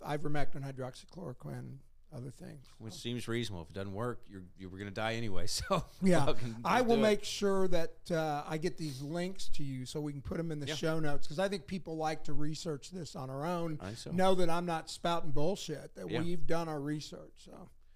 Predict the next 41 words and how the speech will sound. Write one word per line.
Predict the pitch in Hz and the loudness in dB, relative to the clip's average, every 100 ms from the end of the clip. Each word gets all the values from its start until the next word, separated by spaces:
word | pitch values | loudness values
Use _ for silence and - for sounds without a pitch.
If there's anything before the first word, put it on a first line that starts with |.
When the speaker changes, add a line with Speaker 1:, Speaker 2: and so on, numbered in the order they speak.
| - - - | -20 -20 -18
Speaker 1:
it's | |
a | 151 | -8
good | 180 | -2
show. | 151 202 | 4 6
Speaker 2:
Great. | 131 147 - | 6 4 -2
Yeah. | 98 156 - - - | -6 -6 -6 -20 -20
That | 92 | -10
was | 101 | -6
awesome. | 107 123 - | -4 -4 -6
Speaker 1:
See | 190 | -8
you | 180 | -4
next | 185 180 185 | -2 -2 -2
week. | 202 170 | -4 -2
I | 185 | -2
don't | 214 185 | 0 4
know | 180 | 6
what | 180 | 6
we're | 170 | 0
doing | 190 220 | -10 -12
next | 156 - | -14 -12
Speaker 2:
And | 95 | -12
Speaker 1:
week. | 98 | -10
Speaker 2:
we'll | - | -10
find | 101 101 | -10 -10
out. | 113 - - | -10 -12 -6
Speaker 1:
We'll | 160 | -2
figure | 143 180 196 | 2 4 6
it | 214 | 4
out. | 226 233 202 | 0 -2 -2
Speaker 2:
<laughs> | 156 - 165 | -6 -8 0
Speaker 1:
Thank | 208 202 | 2 4
you, | 190 | 6
guys. | 165 151 160 | 4 2 0
Have | 196 202 | 0 0
a | |
Speaker 2:
Yep. | 151 | 0
Speaker 1:
great | 214 208 | -2 -4
night. | 208 170 - | -4 -6 -8
Speaker 2:
Take | 107 101 | -10 -6
care, | 117 113 | -4 -2
everybody. | 101 101 | 4 6